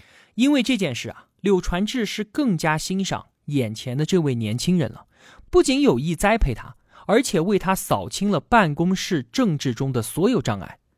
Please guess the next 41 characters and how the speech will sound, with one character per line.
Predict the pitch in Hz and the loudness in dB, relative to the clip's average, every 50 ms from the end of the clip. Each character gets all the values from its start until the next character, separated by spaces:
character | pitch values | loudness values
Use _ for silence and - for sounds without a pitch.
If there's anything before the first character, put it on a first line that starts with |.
| _ _ _ | _ _ _
可 | _ - 147 | _ -4 -4
是 | 123 - 139 113 95 - _ _ _ _ _ - | -2 -2 -2 -4 -4 -8 _ _ _ _ _ 0
就 | - 330 339 311 | 4 4 6 6
在 | - - 233 180 | 6 4 2 2
短 | - 156 135 170 214 | 2 2 2 2 2
短 | 208 151 101 | 2 0 0
的 | 113 120 | -2 -2
半 | - 196 190 160 | 0 0 0 0
年 | 135 117 107 117 | 0 -4 -4 -4
之 | 123 - 175 | -4 -4 -4
后， | 170 - 185 - - _ _ - - - - - - | -2 -2 -4 -6 -6 _ _ -20 -20 -20 -20 -6 0
柳 | 202 226 214 202 | 2 4 4 4
传 | 196 - 202 202 240 | 2 2 0 0 0
志 | 254 - 302 240 | 0 0 -2 -2
却 | - - 226 202 | 0 0 0 0
亲 | - - - - 269 285 294 | 0 -2 -4 -4 -2 -2 -2
手 | 240 - - 120 - - _ _ _ - | -4 -4 -6 -6 -8 -14 _ _ _ 2
把 | 151 131 123 | 4 4 4
这 | - 185 175 | 4 2 2
个 | 147 147 | 2 0
自 | - - - 269 247 | -2 -2 -2 -2 -2
己 | - - 135 | -2 -2 -6
最 | - - - 285 262 202 | -8 -2 0 2 2 4
最 | 170 190 160 135 | 4 4 2 2
欣 | - - 202 208 214 | 2 0 0 0 0
赏 | - - 123 101 | -2 -2 -4 -6
的 | 117 127 | -8 -4
弟 | - - 233 190 131 | -2 0 0 0 -2
子 | - - 92 - - _ _ _ | -4 -10 -14 -14 -16 _ _ _
给 | - 135 104 | -2 -2 -2
送 | 104 - - 196 175 143 | -2 -2 -2 0 0 0
进 | 127 - 135 | -2 -2 -4
了 | 123 110 | -4 -4
监 | 107 - 151 147 147 165 | -2 0 0 2 2 2
狱。 | 165 165 143 - _ _ _ _ _ _ _ _ _ _ - - _ _ _ _ _ | 0 -2 -6 -10 _ _ _ _ _ _ _ _ _ _ -20 -20 _ _ _ _ _
事 | - - - 330 | -6 -2 -2 0
情 | - 269 240 | 0 0 0
是 | 202 - 196 | 0 -2 -2
这 | - | -2
样 | 262 240 143 120 | -2 -4 -4 -6
的， | - - - | -10 -16 -20